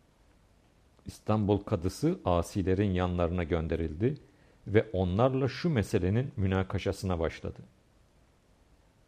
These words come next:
Bundan sonra bu padişaha emniyet olabilir mi?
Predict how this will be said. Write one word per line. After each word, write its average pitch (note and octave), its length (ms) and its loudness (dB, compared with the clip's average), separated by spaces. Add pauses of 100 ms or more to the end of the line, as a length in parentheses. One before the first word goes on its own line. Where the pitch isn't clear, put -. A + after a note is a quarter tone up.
(100)
Bundan G#2+ 320 4
sonra G2+ 440 2
bu - 160 2
padişaha G2 640 4
emniyet G2+ 640 -2
olabilir F2 460 2
mi? D#2 200 -10